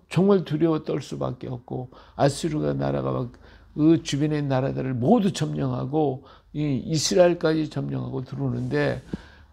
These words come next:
아, 두려워하지 않을 사람이 어디 있겠어요? 이, "네가 하나님 믿어서 그런 거야. 하나님 뭐 해준 게 뭐 있어?"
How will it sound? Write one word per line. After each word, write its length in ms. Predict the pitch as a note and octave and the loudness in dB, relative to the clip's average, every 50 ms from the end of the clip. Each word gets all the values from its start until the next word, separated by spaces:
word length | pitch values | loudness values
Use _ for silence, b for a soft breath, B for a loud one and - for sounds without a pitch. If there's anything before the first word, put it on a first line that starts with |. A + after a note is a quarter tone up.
| _ _ | _ _
아, 140 | - - D3+ C3 | -18 -16 -16 -14
두려워하지 540 | - - E3+ D#3 F3+ G3 F#3+ F#3+ G3 E3+ F#3 | -8 -4 0 4 6 6 6 6 4 2 2
않을 220 | E3+ E3 D#3+ D3+ C3 | 2 2 -2 -4 -6
사람이 400 | - D3+ C3+ C3 B2+ C3 D3+ D#3+ | -6 -6 -6 -4 -4 -4 -4 -6
어디 180 | E3 E3 F3 E3 | -6 -6 -8 -8
있겠어요? 520 | - F#2 F2 - - - B1+ - - - - - _ _ B B B B B - | -10 -10 -10 -10 -12 -16 -16 -16 -16 -16 -18 -20 _ _ B B B B B -10
이, 260 | D#3+ D#3+ F#3 G3 G3+ | -8 -4 -4 -2 -2
"네가 300 | F3+ C#3+ C#3 D3 F3+ F3 | 2 2 4 6 6 6
하나님 420 | D3+ E3+ F#3+ G3+ G3+ G#3 G#3 F3+ D#3 | 4 4 2 2 2 2 2 0 -2
믿어서 340 | D#3+ D#3 D#3 C#3+ B2 D3+ | 0 0 0 -2 -2 -2
그런 200 | C3+ C#3+ C3 B2 | -4 -4 -6 -6
거야. 180 | B2+ B2+ A#2+ C3 | -6 -8 -6 -4
하나님 360 | B2+ E3+ G3 A3 G#3+ G3+ F#3 | -2 0 0 2 2 2 2
뭐 100 | D3+ D3+ | 2 2
해준 260 | D3 E3+ G3 F#3 F3+ | 2 2 0 0 -2
게 60 | D#3 C#3 | -4 -4
뭐 200 | A#2 A2 C#3 D3+ | -4 -4 -4 -4
있어?" 380 | D#3 C#3+ - - D3 C#3 C3+ | -4 -6 -6 -6 -6 -6 -6